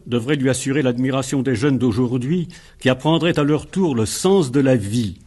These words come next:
qu'on leur cache. Si Jacques et Raïssa ne se sont pas suicidés à vingt ans,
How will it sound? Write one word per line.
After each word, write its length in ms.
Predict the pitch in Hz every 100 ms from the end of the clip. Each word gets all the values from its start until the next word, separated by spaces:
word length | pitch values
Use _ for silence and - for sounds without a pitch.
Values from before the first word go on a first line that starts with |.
| -
qu'on 160 | - 123
leur 320 | 123 117 -
cache. 600 | - 92 71 - - - _ _ _ _ _ - -
Si 200 | - 123
Jacques 260 | 113 151 139
et 60 |
Raïssa 640 | 127 127 123 - 117 98 -
ne 60 | 95
se 100 | 123
sont 160 | 117
pas 140 | 110 123
suicidés 480 | - 123 - 110 110
à 80 |
vingt 400 | 95 98 95 95
ans, 180 | 156 165